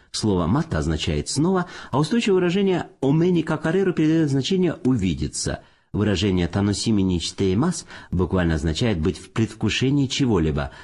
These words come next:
«Буду рад». В данном случае речь идёт о встрече в будущем. «Э, мата о мэ ни какарэру но таносими ни шите имасу».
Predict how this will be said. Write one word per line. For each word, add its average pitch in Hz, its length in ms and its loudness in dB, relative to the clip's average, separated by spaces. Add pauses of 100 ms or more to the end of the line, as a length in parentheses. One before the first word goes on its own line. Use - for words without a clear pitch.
(120)
«Буду 113 280 2
рад». 90 260 -2 (180)
В 92 60 -6
данном 107 240 2
случае 147 320 0
речь 98 240 -2
идёт 101 400 -2
о 95 100 -4
встрече 117 480 -2
в 110 60 -4
будущем. 87 580 -2 (520)
«Э, 160 520 2
мата 147 560 0
о 123 80 2
мэ 175 160 4
ни 196 120 4
какарэру 190 500 0
но 127 180 2
таносими 147 480 0
ни 127 140 2
шите 113 300 0
имасу». 107 360 0